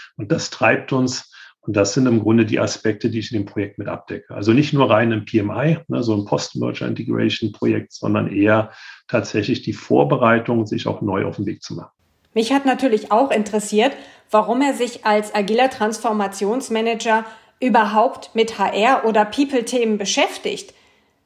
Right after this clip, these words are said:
Speaker 2: Seine Antwort macht deutlich, dass die Softwareindustrie eigentlich eine People-Industrie ist.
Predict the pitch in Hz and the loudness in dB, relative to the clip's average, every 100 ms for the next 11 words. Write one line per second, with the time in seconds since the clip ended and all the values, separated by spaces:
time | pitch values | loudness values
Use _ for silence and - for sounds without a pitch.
0 | _ _ - 240 240 - 320 392 359 262 | _ _ 0 0 2 -2 -2 0 0 0
1 | 240 - 208 214 254 262 277 - _ _ | 0 2 4 2 0 -2 -2 -10 _ _
2 | - 254 - 226 247 233 277 233 226 226 | 0 0 0 -4 0 0 0 -2 -2 -4
3 | 226 240 226 - 214 208 220 220 247 - | -4 -8 -4 2 4 4 0 -2 -2 -4
4 | - 226 240 - 311 320 208 185 180 175 | -2 0 0 0 0 2 0 0 -6 -6
5 | - - - - - | -10 -14 -14 -16 -18